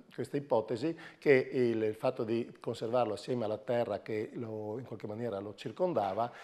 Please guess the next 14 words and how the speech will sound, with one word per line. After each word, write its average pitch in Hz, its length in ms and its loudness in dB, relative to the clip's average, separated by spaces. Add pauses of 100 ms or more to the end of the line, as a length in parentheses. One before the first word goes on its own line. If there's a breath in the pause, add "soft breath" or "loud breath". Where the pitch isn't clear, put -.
(140)
sia 143 240 8
un 120 100 4
motivo 120 400 0
per, 110 240 -2
eh, 107 580 -4
cercare 110 480 -2
di 104 100 -8
conservarlo. 104 760 -8 (280 loud breath)
Il 135 100 -4
nostro, 139 560 6
invece, 143 320 -2 (280)
invece 143 360 0
la 110 100 4
nostra 117 840 0